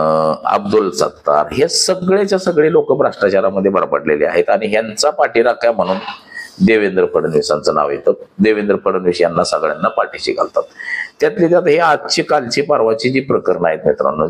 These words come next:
जसं की पुण्यामधले जैन बोर्डिंग बळकावण्याचा प्रकार असेल. आता हे जैन बोर्डिंग म्हणजे जैन मुनींचं मंदिर आहे तिथं आणि हे मंदिर, मंदिरासकट ही प्रॉपर्टी सगळी मुरलीधर मोहोळ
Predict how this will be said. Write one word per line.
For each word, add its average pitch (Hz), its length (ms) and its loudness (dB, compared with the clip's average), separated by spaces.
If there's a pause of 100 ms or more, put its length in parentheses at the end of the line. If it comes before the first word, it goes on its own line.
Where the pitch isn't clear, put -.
(100)
जसं 104 220 2
की 110 280 -2 (560)
पुण्यामधले 117 500 2
जैन 113 300 4
बोर्डिंग 107 340 4
बळकावण्याचा 85 580 0
प्रकार - 380 -2
असेल. - 220 -4 (520)
आता - 200 0
हे 117 100 2
जैन 143 340 2
बोर्डिंग 127 340 0
म्हणजे 127 240 2
जैन 127 240 4
मुनींचं 123 600 2 (440)
मंदिर 127 400 2
आहे 85 240 0
तिथं 87 260 0
आणि 101 240 0
हे 113 160 2
मंदिर, 131 440 2 (460)
मंदिरासकट 135 840 2 (480)
ही 139 160 -2
प्रॉपर्टी 120 540 0
सगळी 110 520 0 (340)
मुरलीधर 113 520 4
मोहोळ 107 380 2